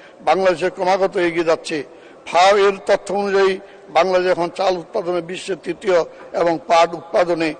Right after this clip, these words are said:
দ্বিতীয় অবস্থানে রয়েছে। মাননীয় স্পিকার, মা-, মাননীয় প্রধানমন্ত্রী শেখ হাসিনার উন্নয়ন দর্শন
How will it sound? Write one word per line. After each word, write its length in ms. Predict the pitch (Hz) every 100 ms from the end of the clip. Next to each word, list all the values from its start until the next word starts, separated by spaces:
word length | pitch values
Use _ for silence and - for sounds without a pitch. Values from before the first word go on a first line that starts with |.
| - -
দ্বিতীয় 340 | 117 208 185 185
অবস্থানে 440 | 165 - 185 156
রয়েছে। 380 | 156 147 135 139 - - - -
মাননীয় 340 | 160 180 180
স্পিকার, 460 | - 214 190 202 196 - - - -
মা-, 200 | 160 -
মাননীয় 400 | 175 180 190 185
প্রধানমন্ত্রী 600 | 220 190 202 196 185 180
শেখ 260 | - 180
হাসিনার 300 | 180 180 175
উন্নয়ন 340 | 185 180 180 175
দর্শন 440 | 180 - 175